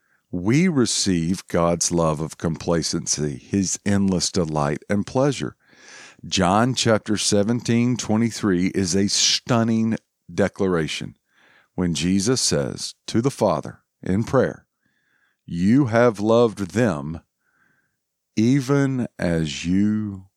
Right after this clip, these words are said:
have loved me." Those who belong to God in Christ are loved with this endless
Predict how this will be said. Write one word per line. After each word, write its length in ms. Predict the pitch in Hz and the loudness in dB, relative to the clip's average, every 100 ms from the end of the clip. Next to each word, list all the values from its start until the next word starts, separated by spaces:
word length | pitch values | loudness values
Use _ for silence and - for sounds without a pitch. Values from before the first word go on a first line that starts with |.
| _ _ | _ _
have 340 | - 90 78 76 | -2 -2 -2 -4
loved 720 | 80 87 87 82 73 - - _ - | 0 2 2 0 -6 -18 -20 _ -12
me." 580 | 76 80 82 82 65 - _ _ _ _ _ _ _ _ _ _ _ _ _ _ _ _ - | -6 -2 0 0 -2 -12 _ _ _ _ _ _ _ _ _ _ _ _ _ _ _ _ -14
Those 760 | 80 78 107 131 143 143 139 | -6 2 4 6 4 0 -4
who 160 | 101 101 | 0 0
belong 840 | 92 92 87 92 110 123 123 120 | 2 0 0 2 4 4 2 0
to 240 | 107 - 92 | -2 -2 -2
God 680 | 78 101 101 107 104 98 98 | 0 0 4 4 4 2 -2
in 240 | 92 87 80 | -2 -2 -4
Christ 760 | - - 98 95 92 - - - | -8 -4 0 2 0 -2 -8 -6
are 240 | 92 90 | -2 0
loved 800 | 85 85 92 104 101 98 85 - | 0 2 4 4 4 2 0 -6
with 300 | 87 87 82 | -4 -4 -4
this 380 | 85 90 87 - - | -4 -2 0 -2 -4
endless 720 | - 95 92 90 82 - - | -2 0 0 0 0 0 -2